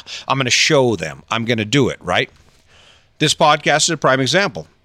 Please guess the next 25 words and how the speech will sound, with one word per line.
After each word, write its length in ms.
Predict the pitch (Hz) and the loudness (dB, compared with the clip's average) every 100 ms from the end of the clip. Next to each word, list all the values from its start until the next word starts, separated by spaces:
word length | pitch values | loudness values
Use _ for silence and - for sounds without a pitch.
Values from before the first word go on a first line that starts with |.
| - | -4
In 140 | 135 | 0
my 180 | 151 170 | 2 2
opinion, 400 | 196 151 147 170 | 0 0 0 0
the 80 | 143 | 2
way 180 | 135 | 4
I 140 | 143 175 | 4 2
see 320 | 165 - 104 | 0 0 0
it, 240 | 117 - | -2 -4
somewhere 420 | - - 175 190 185 | -2 2 2 2 2
down 260 | 170 160 | 2 2
the 100 | 165 | 2
road, 260 | 113 110 120 | 4 4 2
someone's 320 | 143 131 135 | 0 0 0
gonna 160 | 156 143 | 0 2
say, 320 | - 135 120 | 2 4 2
"Hey, 120 | 131 | 0
listen, 340 | 147 156 107 | -2 -2 -2
he 80 | 95 | -4
finally 420 | - 127 131 143 | -2 0 0 0
got 360 | 135 123 127 131 | 0 2 4 2
his 420 | 131 127 120 - - - - | 0 0 0 -2 -6 -18 -2
story 960 | - - 180 165 151 127 117 104 101 - _ - | 0 2 2 4 4 4 2 0 -2 -8 _ -6
together. 480 | 120 143 160 80 | -2 0 0 -2
He 160 | 73 92 | -8 -10
finally, 520 | - 131 135 131 131 | -2 0 2 0 -2